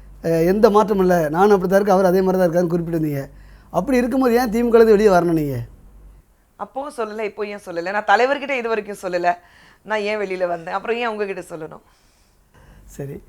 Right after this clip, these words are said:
Speaker 1: இன்னொன்னு பார்த்தா உங்களுக்கு வந்து அந்த நேரம் வந்து நீங்க ஒரு கருத்தை தெரிவிச்சிருந்தீங்க, திமுக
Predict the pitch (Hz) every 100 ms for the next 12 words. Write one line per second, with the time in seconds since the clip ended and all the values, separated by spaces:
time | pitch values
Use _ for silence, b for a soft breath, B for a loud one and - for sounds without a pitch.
0 | - - 226 254 233 240 226 254 226 226
1 | 240 208 208 220 233 214 208 226 202 208
2 | 240 233 202 202 226 233 185 202 175 196
3 | 185 180 175 226 233